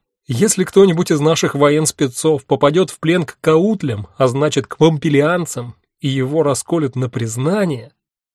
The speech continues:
Пальцы Ника пробежались по сенсорам, стирая запись. И еще раз, приказывая уничтожить резервные копии и очистить буфер.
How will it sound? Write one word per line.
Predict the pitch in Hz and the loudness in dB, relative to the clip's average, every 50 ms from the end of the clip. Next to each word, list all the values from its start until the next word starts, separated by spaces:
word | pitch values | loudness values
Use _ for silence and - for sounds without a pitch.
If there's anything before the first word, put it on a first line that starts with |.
| _ _ _ _ _ _ _ _ _ _ | _ _ _ _ _ _ _ _ _ _
Пальцы | - 123 120 110 95 - - 110 | -6 -4 -4 -4 -6 -8 -10 -8
Ника | 110 120 147 147 - 147 131 - _ _ _ _ _ _ _ | -8 -8 -8 -8 -8 -12 -12 -12 _ _ _ _ _ _ _
пробежались | - 131 131 131 135 160 180 175 - | -6 -4 -4 -2 -2 -2 -4 -4 -6
по | - - 139 123 | -6 -6 -6 -4
сенсорам, | - - 143 151 147 - 143 135 131 | -2 -2 -2 -2 -2 -2 -4 -4 -4
стирая | 120 - - 131 120 120 117 113 117 | -6 -6 -4 -4 -2 -2 -2 -2 -4
запись. | 107 107 120 110 101 - 117 - - - _ _ _ _ _ _ _ _ _ _ _ _ _ _ _ _ | -4 -6 -6 -8 -8 -12 -16 -20 -20 -20 _ _ _ _ _ _ _ _ _ _ _ _ _ _ _ _
И | - 170 | -2 -2
еще | 170 160 143 - - - 127 117 | 0 0 -2 -4 -4 -4 -4 -4
раз, | 101 92 - - - _ _ | -6 -10 -16 -20 -20 _ _
приказывая | - 117 107 - 127 123 123 120 123 123 123 | -14 -14 -8 -6 -6 -4 -4 -4 -4 -6 -6
уничтожить | - - 131 117 113 107 - - - 147 135 127 123 - | -6 -6 -6 -6 -6 -6 -8 -4 -2 0 0 0 -2 -2
резервные | 120 117 110 113 120 113 107 107 110 107 101 | -4 -4 -2 -2 -2 -2 -2 -4 -6 -8 -8
копии | - - 143 139 127 139 131 123 - _ _ _ _ _ _ | -2 -2 -2 0 0 -2 -2 -4 -6 _ _ _ _ _ _
и | - 147 | 0 2
очистить | 135 127 - 139 - - 123 107 104 | 2 2 -2 -4 -6 -6 -8 -10 -10
буфер. | 110 104 104 98 - - 113 - | -10 -12 -12 -14 -16 -20 -20 -20